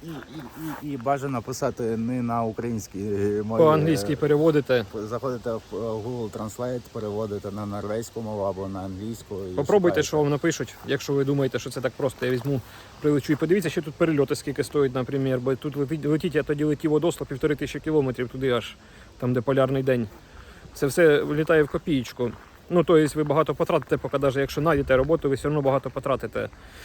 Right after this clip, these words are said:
Speaker 2: Пишіть, кстати, коментарі, може хто тут працює, може якийсь совет дасте. Ну, я всіх прям нюансів на сто процентів я не можу знати. Може ви щось знаєте, може ви підскажете, де є робота, може хтось там набирає на роботу.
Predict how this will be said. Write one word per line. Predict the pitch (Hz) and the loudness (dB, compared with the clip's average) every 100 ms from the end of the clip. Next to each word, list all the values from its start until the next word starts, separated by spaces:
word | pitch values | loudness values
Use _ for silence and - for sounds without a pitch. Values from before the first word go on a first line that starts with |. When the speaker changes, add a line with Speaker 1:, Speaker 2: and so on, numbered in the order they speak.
| - - | -18 -2
Speaker 2:
Пишіть, | 160 233 - | 0 0 0
кстати, | 196 175 | 0 2
коментарі, | 190 185 190 196 143 | 4 4 6 6 6
може | 147 165 | 4 2
хто | - 170 | 0 -2
тут | 175 | 0
працює, | 160 147 147 135 | 2 4 4 2
може | 135 143 | 2 2
якийсь | 165 165 | 0 -2
совет | - 147 135 | -2 0 0
дасте. | 127 - 135 | 0 -2 0
Ну, | 143 170 120 | 4 4 2
я | 120 139 | 2 2
всіх | 139 120 - 160 - | 2 -4 -6 -6 -4
прям | - 156 | 2 2
нюансів | 151 160 151 - 143 - | 4 4 2 -2 -6 -6
на | 143 | -6
сто | 139 147 | -4 -2
процентів | 151 147 139 143 | -4 -2 -2 0
я | |
не | 156 | 4
можу | 185 131 | 4 4
знати. | 120 117 - - - - - - - | 0 -2 -4 -20 -20 -20 -20 -18 -2
Може | 131 143 | 0 4
ви | 160 | 4
щось | 156 143 | 4 0
знаєте, | 127 143 135 139 | 0 2 2 2
може | 151 151 | 2 2
ви | |
підскажете, | 143 151 156 143 147 | 0 0 2 2 4
де | 143 | 4
є | 147 - | 4 2
робота, | 147 143 143 135 127 110 - - - | -2 0 0 2 0 0 -8 -20 -6
може | 143 147 151 143 - - - - - - | 0 2 4 2 0 -6 -16 -16 -20 -4
хтось | - 143 | 0 0
там | 147 | 0
набирає | 151 156 151 127 135 | 0 2 4 4 2
на | 135 | 2
роботу. | 131 135 131 123 | 2 0 0 -2